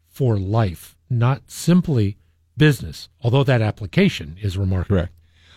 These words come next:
Speaker 2: Well, I mean, the idea behind the Constitution was to lay a framework for which I would live my life, and the boys, how they would be given an example to follow. And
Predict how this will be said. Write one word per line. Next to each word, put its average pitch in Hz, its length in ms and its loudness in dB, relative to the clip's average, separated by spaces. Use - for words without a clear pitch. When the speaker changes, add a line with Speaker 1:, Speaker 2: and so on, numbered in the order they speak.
Speaker 2:
Well, 117 120 6
I 104 80 6
mean, 101 340 2
the 107 80 4
idea 95 420 4
behind 90 260 2
the 90 60 0
Constitution 82 680 -2
was 80 140 -2
to 87 100 -8
lay 82 120 -2
a 76 60 -2
framework 85 520 -2
for 92 140 -4
which 82 340 0
I 80 280 0
would 80 320 -6
live 82 160 -2
my 78 140 -2
life, 80 420 -2
and 80 440 0
the 92 80 0
boys, 85 400 0
how 78 160 0
they 80 140 0
would 80 380 -6
be 95 100 -2
given 87 280 0
an 85 100 2
example 82 540 0
to 92 120 -2
follow. 98 500 2
And 85 440 0